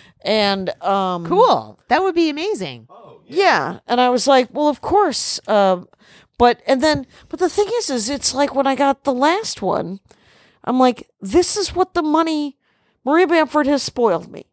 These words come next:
Speaker 1: Brian
Speaker 3: Uh-huh.
Speaker 1: Regan has spoiled me."
Speaker 2: Oh.
Speaker 1: Oh, by the way, that Regan gig that, did I tell you about the Regan gig I'm
Speaker 2: N-,
Speaker 1: doing?
Speaker 2: no.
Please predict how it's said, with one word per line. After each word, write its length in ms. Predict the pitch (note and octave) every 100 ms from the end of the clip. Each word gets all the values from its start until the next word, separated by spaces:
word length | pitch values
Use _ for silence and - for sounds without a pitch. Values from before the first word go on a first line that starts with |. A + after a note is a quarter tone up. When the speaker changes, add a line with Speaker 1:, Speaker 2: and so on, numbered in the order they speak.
| _
Speaker 1:
Brian 400 | D3+ G#3+ A#3 C#4+
Speaker 3:
Uh-huh. 60 | C4+
Speaker 1:
Regan 280 | C#4+ B3+ C4+
has 200 | B3 A3+
spoiled 460 | - F#3 - - -
me." 80 |
Speaker 2:
Oh. 480 | D3+ D3 C3+ B2 G#2 A#2+ -
Speaker 1:
Oh, 80 |
by 180 | A#3 C4+
the 80 | A#3
way, 300 | A3+ G#3 - _
that 140 | G3 G#3
Regan 440 | G3+ A3 G#3+ C4
gig 200 | C4 D4+
that, 180 | D4+ -
did 80 | G#3
I 60 |
tell 160 | G3+ A#3+
you 60 | B3+
about 140 | A3+
the 80 | G#3
Regan 380 | F3+ F#3 A#3 B3
gig 160 | C4+
I'm 60 | C#4+
Speaker 2:
N-, 60 | C4+
Speaker 1:
doing? 260 | D#4 E4+ E4
Speaker 2:
no. 300 | D3 A2+